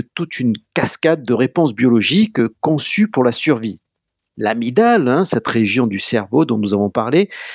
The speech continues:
évalue la menace et active l'hypothalamus, provoquant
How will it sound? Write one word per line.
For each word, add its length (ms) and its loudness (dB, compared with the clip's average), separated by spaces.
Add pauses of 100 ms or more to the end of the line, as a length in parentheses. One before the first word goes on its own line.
(220)
évalue 360 0
la 100 2
menace 560 -2
et 60 4
active 480 -2
l'hypothalamus, 800 0
provoquant 840 0